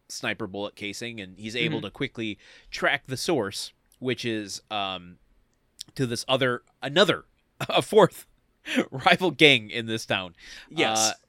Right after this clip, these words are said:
Speaker 1: where he goes in, of course, you know, all guns are starting to point at him. Every minion has a different haircut, so you can get the different action figures.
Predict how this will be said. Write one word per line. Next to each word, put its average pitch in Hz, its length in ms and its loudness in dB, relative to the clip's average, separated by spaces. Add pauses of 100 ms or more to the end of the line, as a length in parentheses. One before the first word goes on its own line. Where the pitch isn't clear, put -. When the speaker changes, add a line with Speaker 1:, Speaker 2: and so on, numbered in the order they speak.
(260)
Speaker 1:
where 127 600 2 (220)
he 156 180 -4
goes 170 220 8
in, 139 380 2 (480)
of 131 160 -14
course, 123 320 -2
you 131 120 -6
know, 110 140 0
all 107 160 -2
guns 110 300 -6
are 107 80 -8
starting 110 280 -8
to 110 60 -12
point 107 280 -12
at 101 160 -4
him. 101 260 -8
Every 104 560 -8
minion 107 380 -10
has 101 180 -10
a 98 40 -18
different 101 260 -10
haircut, 101 420 -8
so 104 120 -12
you 92 120 -10
can 104 120 -16
get 98 160 -8
the 107 60 -10
different 95 300 -12
action 90 260 -12
figures. 95 380 -14